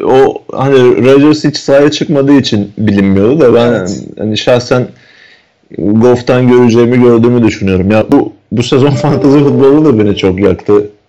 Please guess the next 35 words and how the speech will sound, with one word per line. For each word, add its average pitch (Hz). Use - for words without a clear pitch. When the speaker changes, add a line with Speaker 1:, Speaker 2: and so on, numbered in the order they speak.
Speaker 1:
Goff 104
ama 190
Speaker 2:
<laughs> -
Evet. 143
Speaker 1:
yani 120
onunla 139
kesinlikle 170
onunla 135
<laughs> 131
alakalı 131
değil 113
bu 113
düşüncelerim. 117
<laughs> 233
Önce 131
onu 151
bir 151
belirteyim. 151
Yani 107
ben 135
elit 156
bir 147
Q 135
B 143
olacağını 139
zan-, 131
düşünmüyorum. 104
Speaker 2:
Yok 156
ama 208
öte 180
Speaker 1:
De-, 175
Speaker 2:
yandan 180
Speaker 1:
dediğim 190
Speaker 2:
şey 117
Speaker 1:
gibi, 104